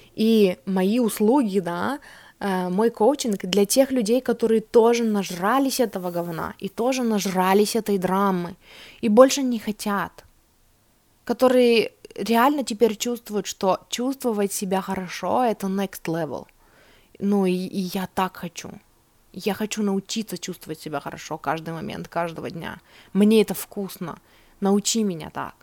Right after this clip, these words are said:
Научи меня видеть, где я всё ещё впадаю в состояние жертвы и как оттуда выбраться, потому что это то, где мне сейчас азартно развиваться, где мне сейчас очень интересно копаться, да,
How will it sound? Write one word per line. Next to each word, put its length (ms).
Научи 440
меня 220
видеть, 340
где 160
я 120
всё 160
ещё 180
впадаю 680
в 80
состояние 640
жертвы 440
и 80
как 220
оттуда 240
выбраться, 340
потому 320
что 180
это 180
то, 180
где 200
мне 180
сейчас 400
азартно 600
развиваться, 720
где 160
мне 180
сейчас 280
очень 300
интересно 640
копаться, 600
да, 260